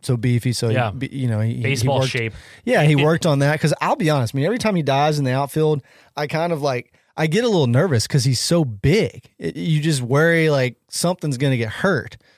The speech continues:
Speaker 1: But he, he, you know, he was, he's always fine. Now, Bader, I think if Bader stays league average offensively and keeps doing what he's doing defensively, I would love for them to lock him up.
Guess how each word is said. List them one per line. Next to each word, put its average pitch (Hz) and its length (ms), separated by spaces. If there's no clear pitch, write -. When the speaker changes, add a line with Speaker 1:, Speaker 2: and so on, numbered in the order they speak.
Speaker 1:
But 131 280
he, 151 300
he, 160 100
you 147 140
know, 113 60
he 156 100
was, 147 160
he's 143 220
always 110 260
fine. 120 340
Now, 160 160
Bader, 175 360
I 165 80
think 180 220
if 143 160
Bader 151 320
stays 147 460
league 143 300
average 139 460
offensively 151 720
and 135 100
keeps 127 220
doing 143 200
what 139 80
he's 131 140
doing 143 180
defensively, 147 640
I 120 140
would 185 100
love 131 260
for 156 120
them 117 160
to 101 40
lock 101 300
him 101 140
up. - 240